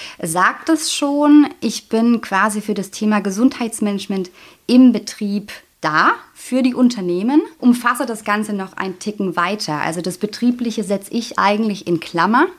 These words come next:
Ich bin nicht nur für Unternehmen, sondern auch f-, für Privatpersonen zuständig,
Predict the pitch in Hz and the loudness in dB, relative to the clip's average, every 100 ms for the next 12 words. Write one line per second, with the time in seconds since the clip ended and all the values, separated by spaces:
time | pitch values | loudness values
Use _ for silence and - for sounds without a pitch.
0 | _ - - 185 - 202 214 233 226 - | _ -16 -8 -8 -4 0 2 2 0 0
1 | 226 240 - 208 208 196 180 180 190 233 | 2 2 0 -2 -2 -4 -2 -2 0 4
2 | 247 220 208 202 196 196 196 - 180 226 | 4 4 2 2 2 0 -2 -8 -4 -2
3 | 214 - 175 165 226 - 247 240 233 233 | -2 -2 0 2 0 -2 -6 -4 -2 0
4 | 233 220 - 240 240 - 214 214 220 220 | 0 -2 -4 -6 -6 -4 -2 0 -2 -6